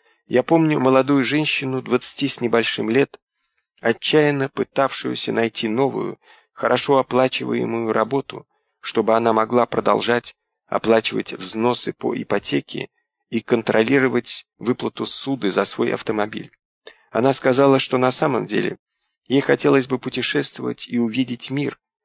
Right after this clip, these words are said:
но хотя она была не замужем и не имела никаких удерживающих связей, она не могла поступить так, потому что не могла представить себе жизнь без элементов роскоши,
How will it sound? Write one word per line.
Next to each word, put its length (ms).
но 100
хотя 320
она 160
была 240
не 140
замужем 600
и 80
не 180
имела 220
никаких 560
удерживающих 720
связей, 500
она 180
не 120
могла 340
поступить 540
так, 320
потому 260
что 160
не 120
могла 320
представить 580
себе 240
жизнь 400
без 240
элементов 600
роскоши, 640